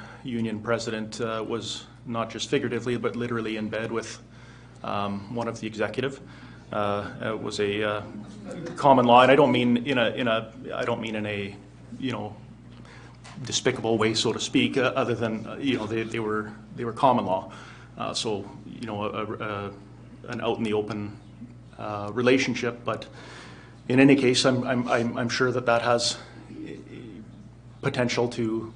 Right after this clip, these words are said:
play, play into the, into the, uh, the desire of a, a union to fight for its, its people.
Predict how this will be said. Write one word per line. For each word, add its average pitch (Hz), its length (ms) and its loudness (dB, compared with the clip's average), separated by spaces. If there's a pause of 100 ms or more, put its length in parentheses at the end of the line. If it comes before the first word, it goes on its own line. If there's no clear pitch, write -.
(120)
play, 113 280 0
play 117 220 -2
into 113 200 -4
the, 127 220 -8
into 117 240 -6
the, 107 300 -6
uh, 107 200 -2 (1900)
the 113 420 -4
desire 127 560 8
of 120 260 2
a, - 20 2
a 107 480 0
union 113 520 4
to 113 60 -2
fight 110 240 -2
for 110 180 -2
its, - 340 -2 (300)
its - 320 -6 (260)
people. 127 380 -2